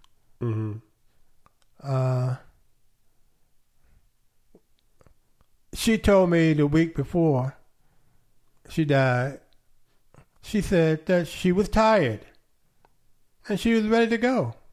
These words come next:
Speaker 1: Mm-hmm.
Speaker 2: Now you can tell somebody you tired and ready to go, and I'm going to pray that she be kept with us.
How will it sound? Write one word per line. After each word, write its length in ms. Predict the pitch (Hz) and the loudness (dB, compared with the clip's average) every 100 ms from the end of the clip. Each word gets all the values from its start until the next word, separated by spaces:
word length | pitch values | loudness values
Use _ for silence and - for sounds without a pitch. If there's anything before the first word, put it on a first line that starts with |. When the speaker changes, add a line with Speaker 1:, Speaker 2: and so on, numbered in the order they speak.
| _ _ _ | _ _ _
Speaker 1:
Mm-hmm. 360 | 131 120 123 135 - - _ - - | -6 -4 -6 -8 -16 -20 _ -16 -6
Speaker 2:
Now 160 | 247 | -2
you 140 | 285 269 | 0 -2
can 120 | 233 | -2
tell 180 | 247 220 | 0 0
somebody 380 | 208 208 202 185 | 0 0 2 2
you 120 | 190 | -2
tired 420 | 185 185 190 196 | 0 2 4 4
and 120 | 170 | 2
ready 140 | 165 175 | 2 0
to 80 | 156 | 0
go, 320 | 165 190 175 | 2 2 0
and 320 | 143 139 131 - - - | -2 -6 -6 -10 -18 -4
I'm 220 | 120 175 | -2 2
going 280 | 170 170 160 | 4 4 2
to 320 | 160 143 120 - - _ | 2 0 -2 -8 -20 _
pray 360 | - 165 165 151 | 2 4 4 2
that 360 | 131 139 131 - - _ _ - | 0 0 -2 -10 -20 _ _ -14
she 320 | - 170 160 | -4 0 2
be 420 | 139 151 143 123 | 2 2 0 -4
kept 460 | - - 165 139 101 | -6 2 2 2 0
with 260 | 165 185 | 2 2
us. 380 | 208 226 - - | 2 0 -2 -14